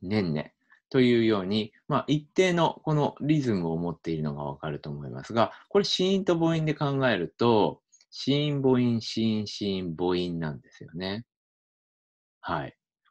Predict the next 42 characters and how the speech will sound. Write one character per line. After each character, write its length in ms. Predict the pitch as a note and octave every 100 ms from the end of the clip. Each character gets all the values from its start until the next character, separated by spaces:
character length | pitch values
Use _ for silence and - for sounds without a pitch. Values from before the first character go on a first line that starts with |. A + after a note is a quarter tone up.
| _
こ 260 | - E3+ F3
う 40 |
い 140 | F3 D#3+
う 80 |
ふ 120 | D#3 E3
う 60 | B2+
に 180 | A2+
幼 240 | A#2+ D3+ D#3+
児 160 | D#3
語 180 | D#3 D#3
で 140 | D3 C#3+
は、 420 | B2 C3 F#2+ - _ _
幼 220 | C3+ D#3
児 140 | D#3+ D#3+
語 160 | D3+
を 60 | D3
表 340 | C#3+ C#3+ C#3+
す 40 | -
た 140 | G#2
め 80 | G2
に 140 | F2
は、 180 | G#2+ G2+
子 420 | E2+ - A2+ B2
音、 160 | B2+ A#2+
母 100 | A#2+ A#2
音、 200 | A2+ G#2+
子 400 | - - G#2+ G2+
音、 60 | F#2+
子 340 | - G2 F#2
音、 100 | F2
母 200 | F#2+ G2
音 120 | F#2+
と 160 | F2+ F#2+
い 100 | A2+
う 80 | B2 - _
つ 120 | -
な 120 | G#2+
が 120 | F2 F#2+
り 100 | C3
を 60 |
作 300 | - -
る。 80 | -